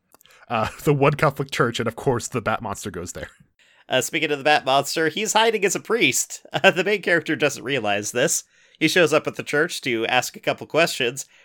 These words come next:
Speaker 2: and the priest refuses to approach him, uh, where the windows are shining a light inside.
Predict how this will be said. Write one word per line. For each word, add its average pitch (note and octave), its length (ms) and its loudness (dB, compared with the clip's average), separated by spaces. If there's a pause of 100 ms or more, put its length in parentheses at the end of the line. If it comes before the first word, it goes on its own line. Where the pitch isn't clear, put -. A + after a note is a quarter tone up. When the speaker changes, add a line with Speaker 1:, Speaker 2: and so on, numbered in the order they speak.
(100)
Speaker 2:
and C3+ 120 -2
the C#3 60 -2
priest E3+ 340 -2
refuses C#3+ 600 -2
to D3 100 0
approach D3 400 -2
him, C#3 260 0 (220)
uh, B2 280 2 (180)
where C3+ 160 0
the A#2 100 -4
windows C3+ 400 -2
are B2+ 80 -4
shining D3 320 2
a C3 40 -2
light C#3+ 220 0
inside. A#2 640 2